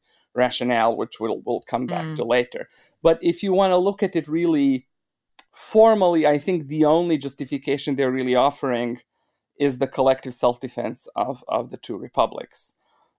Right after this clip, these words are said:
Speaker 1: Um, now, that sort of falls flat on its face for two basic reasons.
Speaker 2: Mm-hmm.
Speaker 1: One is that the two republics are not states and they're not under attack.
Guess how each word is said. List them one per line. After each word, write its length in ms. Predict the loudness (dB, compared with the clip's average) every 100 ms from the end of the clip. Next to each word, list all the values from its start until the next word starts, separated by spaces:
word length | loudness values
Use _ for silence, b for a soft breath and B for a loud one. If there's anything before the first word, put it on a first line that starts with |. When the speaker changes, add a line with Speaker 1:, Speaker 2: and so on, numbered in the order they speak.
| 0
Speaker 1:
Um, 420 | 4 6 4 0 _ -2
now, 400 | 2 6 4 2 -8 0
that 400 | 4 6 4 -2
sort 260 | -6 -4 -2
of 120 | -4
falls 640 | -6 0 4 6 4 0
flat 480 | -8 2 4 4 2 -4
on 160 | -2
its 200 | -2 -6
face 720 | -8 0 2 0 -4 -12 -14 -16 _ _ _ _ _ _ _
for 200 | -6 -4
two 180 | 0 2
basic 400 | 2 0 -6 -2
reasons. 480 | -4 -4 -12 -14
Speaker 2:
Mm-hmm. 240 | -12 -12 -12 -18 _ _ _ _ _ _ _
Speaker 1:
One 200 | -2 2
is 160 | 2 2
that 260 | 2 2
the 80 | 0
two 180 | -8 -4
republics 580 | -4 0 0 0 -6 -2
are 120 | 0
not 320 | 2 0 -2
states 480 | -18 -6 -2 -2 -2
and 140 | -2
they're 100 | 0
not 240 | 2 0 0
under 280 | -6 -4 -8
attack. 480 | -4 -2 -2 -4